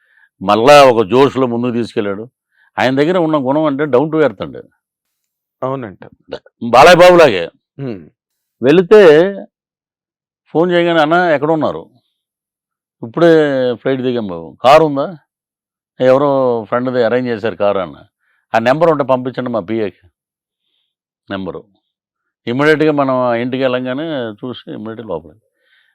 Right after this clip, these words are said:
Speaker 1: నేను వెళ్ళిన ఆరు సార్లు రెండు వందల మంది, మూడు వందల మంది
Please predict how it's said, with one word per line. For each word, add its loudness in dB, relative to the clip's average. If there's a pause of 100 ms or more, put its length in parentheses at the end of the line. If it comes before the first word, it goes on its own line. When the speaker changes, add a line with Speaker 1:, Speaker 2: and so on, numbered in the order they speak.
(140)
Speaker 1:
నేను 2
వెళ్ళిన 4
ఆరు 6
సార్లు 2 (1200)
రెండు -4
వందల -2
మంది, -4
మూడు 0
వందల -2
మంది -4